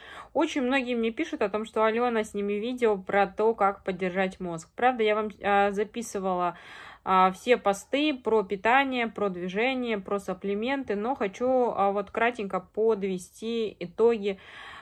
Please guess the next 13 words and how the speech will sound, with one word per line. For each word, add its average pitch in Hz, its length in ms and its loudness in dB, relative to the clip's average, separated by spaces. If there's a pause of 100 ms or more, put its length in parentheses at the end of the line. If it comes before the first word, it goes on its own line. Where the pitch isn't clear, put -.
(120)
а, 190 640 6
того, 202 300 4
что 214 320 -2
знаю. 185 400 2
Во-первых, 285 540 2 (100)
а, 208 640 6
если 247 580 2
у 214 80 2
вас 208 380 4
есть, 220 520 -2
а, 196 280 4
проблема 208 680 0
с, 208 500 2